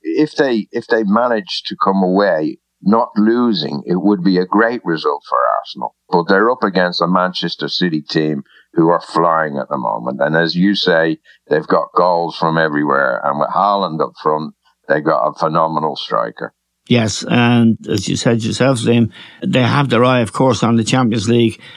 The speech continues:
Speaker 2: and that very elusive treble. Let me ask you about the hope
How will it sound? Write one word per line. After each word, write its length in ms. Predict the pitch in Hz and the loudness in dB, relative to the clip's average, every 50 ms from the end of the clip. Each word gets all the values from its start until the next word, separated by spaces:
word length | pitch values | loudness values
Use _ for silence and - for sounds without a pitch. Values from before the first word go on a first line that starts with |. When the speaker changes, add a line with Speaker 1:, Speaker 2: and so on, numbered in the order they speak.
| - - | -10 -4
Speaker 2:
and 240 | 104 107 120 120 120 | 0 2 2 4 4
that 240 | 127 127 120 - - - | 4 2 0 -2 -4 -4
very 280 | 107 107 123 135 135 123 | -2 0 2 2 4 4
elusive 600 | 117 113 120 127 127 120 - 117 110 95 - - - - - - _ _ - | 4 4 4 4 2 2 2 0 0 0 -2 -8 -16 -20 -20 -20 _ _ -8
treble. 580 | - - 135 127 120 110 113 117 110 104 - - - - - - | -2 0 0 2 2 2 2 2 0 0 -2 -8 -18 -20 -18 -8
Let 220 | - - 170 208 220 | -4 0 0 2 2
me 120 | 240 247 233 | 2 2 4
ask 240 | 220 196 - - | 2 2 0 0
you 240 | - 175 156 - - - | 0 0 0 0 -2 -4
about 500 | 127 113 - 156 151 147 143 139 - - - _ | -4 0 0 2 2 2 2 2 0 -2 -6 _
the 120 | - 139 | 0 0
hope 420 | 120 95 - 165 147 120 - - | 0 2 2 2 2 2 0 -6